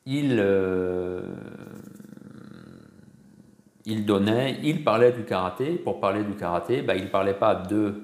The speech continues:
main de Shin, donc ce qui se lisait avant Tode en japonais, mais il parlait bien de karaté, kara,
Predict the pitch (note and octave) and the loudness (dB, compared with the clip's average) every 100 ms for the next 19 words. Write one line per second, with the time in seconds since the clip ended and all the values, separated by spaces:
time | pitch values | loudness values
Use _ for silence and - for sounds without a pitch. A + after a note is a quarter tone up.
0 | G2 G2+ G#2 G2 - E3 - E3 F#3 F3 | -6 -2 -2 -4 -8 -8 -6 -2 -2 -2
1 | E3+ - - _ - E2+ - - - - | -4 -8 -20 _ -16 -16 -14 -14 -14 -12
2 | - F2+ F#2+ F#2+ F2+ F#2 F#2 - G2 G2+ | -8 0 4 4 2 0 -2 -4 -2 -2
3 | G2+ G2 F2 F2 - - - A2 C#3 - | 0 -2 -2 -6 -6 -6 -4 -6 -6 -10
4 | - - - _ _ _ _ _ - G#2 | -18 -20 -20 _ _ _ _ _ -6 -2
5 | B2+ B2 F#2+ G2 G2 A2 A#2+ G2+ F2 - | 0 2 2 2 0 -2 -2 -2 -4 0
6 | F#2+ F#2+ G2 - - C3 D3 C3+ - - | 2 4 2 -2 -4 -2 -2 -6 -14 -8
7 | F#2 F2+ A#2 C3+ - | -4 -2 0 -2 -4